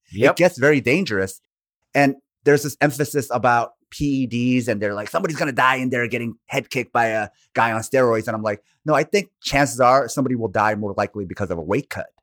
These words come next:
Speaker 1: Yeah.
Speaker 2: And that's what really almost has killed several U F C fighters
Speaker 1: Yeah.
Speaker 2: is the weight cut.
Speaker 1: Yeah, I thi-, and several people would agree with you. I think, uh, I think the U F C has a, a good neuroscientist, uh,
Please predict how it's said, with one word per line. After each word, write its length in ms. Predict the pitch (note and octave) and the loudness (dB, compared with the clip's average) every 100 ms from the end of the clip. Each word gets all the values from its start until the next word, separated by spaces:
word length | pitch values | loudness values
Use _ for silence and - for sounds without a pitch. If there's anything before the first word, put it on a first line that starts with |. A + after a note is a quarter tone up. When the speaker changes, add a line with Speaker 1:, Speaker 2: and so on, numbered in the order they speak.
| - | -12
Speaker 1:
Yeah. 280 | G#2 G#2 C3+ | -6 -4 0
Speaker 2:
And 220 | B2 B2 | 2 4
that's 340 | G2 C3 - - | 4 4 2 -2
what 260 | A2+ A#2+ - | 2 2 2
really 340 | A2+ B2+ C3 B2+ | -2 2 2 0
almost 380 | A#2 C3+ B2+ - | 2 2 2 -2
has 180 | A2+ - | -2 -2
killed 260 | D3+ D3 | 0 0
several 280 | - A#2+ A#2+ A2 | 2 0 0 0
U 120 | A#2 | 0
F 80 | A2 | -2
C 140 | G3 | -6
fighters 440 | - F2+ E2+ D#2+ - | -2 -2 -2 -6 -10
Speaker 1:
Yeah. 180 | F2+ A2+ | -4 0
Speaker 2:
is 120 | E3+ | 2
the 80 | A#2 | 4
weight 220 | D#3+ G3 | 2 0
cut. 260 | G2+ D#2 _ _ _ _ _ _ - | -4 -6 _ _ _ _ _ _ 0
Speaker 1:
Yeah, 280 | A#2 D3 C3 | 4 4 4
I 60 | |
thi-, 200 | - - | 0 -4
and 320 | - A2+ A2 | 0 2 2
several 340 | - A#2+ A2+ A#2 | 2 4 4 2
people 280 | A#2 A2+ A#2 | 0 2 2
would 100 | A2 | 4
agree 220 | G2+ A#2+ | 2 2
with 180 | C3+ F2+ | 2 0
you. 120 | E2+ | 0
I 60 | |
think, 320 | F2 A2 G#2 G#2 | 0 0 0 2
uh, 300 | F#2 E2 D#2+ | 2 2 0
I 20 | |
think 180 | - B2+ | 0 0
the 60 | G#2 | 2
U 120 | G#2+ | 0
F 80 | G2+ | 0
C 160 | - | 0
has 140 | F#2+ F2+ | -2 0
a, 160 | E2+ E2 | -2 -2
a 100 | - | -4
good 220 | E2 G2+ F#2+ | -2 0 2
neuroscientist, 1000 | F#2+ G2 - G2 F#2+ F2+ F2+ F2 - - | 2 2 0 0 0 -2 -4 -6 -6 -4
uh, 500 | - C2+ G1+ G1+ | -2 -2 -6 -8